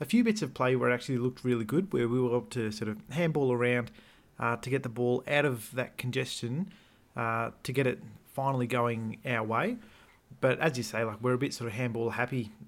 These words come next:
Like, there were instances, um, you know, in the forward line, <laughs> those rare occasions where we had the footy, where instead of, you know, just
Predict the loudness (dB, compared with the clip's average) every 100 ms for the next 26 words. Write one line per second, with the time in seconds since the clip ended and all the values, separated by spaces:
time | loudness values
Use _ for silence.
0 | -8 -6 -4 -4 -2 -6 -6 -8 -6 -8
1 | -10 -10 -8 -4 -2 -4 -4 -6 -6 -4
2 | -4 -4 -4 2 2 2 0 0 -2 -12
3 | -20 -20 -20 _ -20 -6 0 2 2 4
4 | 2 6 8 8 6 4 4 4 2 2
5 | 2 2 0 -2 -2 -2 -2 -8 -20 _
6 | _ _ _ _ -16 -4 -2 0 2 2
7 | 2 -4 -6 -4 -6 -10 -12